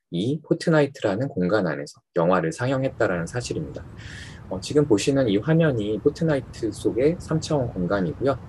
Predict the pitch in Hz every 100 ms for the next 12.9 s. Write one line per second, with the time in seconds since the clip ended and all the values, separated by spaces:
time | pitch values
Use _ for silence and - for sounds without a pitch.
0 | - - - 101 113 160 160 151 147 120
1 | 101 95 - 110 143 92 87 98 95 98
2 | 101 110 107 95 - - - 143 113 -
3 | - 76 - - 92 95 95 87 82 82
4 | - - - - - - 90 80 73 87
5 | - - - - - 190 - 82 73 -
6 | - - - - - 113 95 90 95 95
7 | 90 - 92 98 90 135 175 - - -
8 | 87 90 113 107 98 165 196 - - -
9 | 127 147 160 135 110 92 80 73 - -
10 | - - - 113 123 147 160 151 107 104
11 | 123 120 117 - 165 165 160 147 139 -
12 | - 143 151 143 127 87 85 123 143